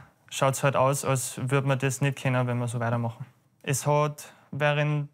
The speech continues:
den Sommermonaten im August, September, wo man normalerweise immer, ähm, die Vorbereitung startet, in Europa so wenig, ähm, Trainingspisten geben, weil die Gletscher einfach so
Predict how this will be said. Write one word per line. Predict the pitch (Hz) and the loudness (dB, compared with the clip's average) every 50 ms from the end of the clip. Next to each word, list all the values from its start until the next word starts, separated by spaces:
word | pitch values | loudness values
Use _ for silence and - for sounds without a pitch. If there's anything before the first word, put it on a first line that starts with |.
| _ _ _ - - - - | _ _ _ -12 -12 -8 -2
den | 151 143 143 143 143 143 143 | 0 0 2 2 2 0 0
Sommermonaten | 135 - 156 156 160 156 151 151 156 156 156 151 147 - 156 151 | 0 0 0 2 2 0 0 0 0 -2 -2 -4 -4 -4 -2 -2
im | 147 147 147 147 143 143 135 | 0 0 0 0 -2 -2 -4
August, | - 139 143 139 - 160 165 156 - | -4 -4 -4 -2 -2 -2 -2 -2 -4
September, | - 147 139 - 147 147 160 160 151 143 139 | -6 -6 -4 -2 -2 -2 0 -2 -2 -2 -2
wo | 147 147 147 147 147 | -2 0 0 0 0
man | 143 143 143 139 | -2 -2 -2 -2
normalerweise | 139 135 135 143 160 160 151 143 147 143 143 139 - 147 | -2 0 0 0 2 2 2 2 2 0 0 -2 -2 -2
immer, | 143 139 139 135 135 139 151 - - - - - - - - | -2 0 0 0 -2 -4 -6 -10 -14 -20 -20 -20 -20 -8 -2
ähm, | 139 135 131 131 131 135 127 | 0 2 2 2 2 0 -2
die | 139 | -2
Vorbereitung | 131 - 147 147 156 143 139 135 - 135 131 | 0 0 0 2 2 0 0 0 -2 -4 -4
startet, | 123 - 139 135 135 - 143 135 - - - - - - _ | -2 -2 -2 -2 -2 -4 -8 -8 -8 -12 -20 -20 -20 -12 _
in | - 147 139 143 | -2 0 0 2
Europa | 143 135 135 151 151 151 - 151 147 | 2 0 0 -2 -2 -2 -4 -4 -4
so | 143 - - 156 151 156 147 143 | -4 -4 -4 -2 -2 -2 0 -2
wenig, | 147 147 160 160 156 147 147 - - - - - - - - _ _ _ _ _ _ _ _ _ - - - _ _ _ - | -2 -2 0 0 -2 -2 -4 -8 -14 -18 -20 -20 -20 -20 -20 _ _ _ _ _ _ _ _ _ -14 -14 -14 _ _ _ -2
ähm, | 139 135 135 135 135 135 135 135 135 131 131 131 - _ _ _ - | 0 0 2 2 0 0 0 -2 -2 -4 -6 -8 -12 _ _ _ -4
Trainingspisten | 139 151 175 180 165 - - 156 139 - 151 | 0 0 0 0 0 -2 -4 -4 -4 -2 -2
geben, | 135 143 147 151 | -2 0 0 0
weil | 143 135 127 | 0 -2 -2
die | 135 135 | -2 -4
Gletscher | 131 143 156 151 - - 143 135 | -2 -2 -2 -2 -2 -2 -2 -2
einfach | 127 123 135 127 | -2 -4 -6 -8
so | - - 135 135 135 131 | -8 -6 -4 -4 -4 -4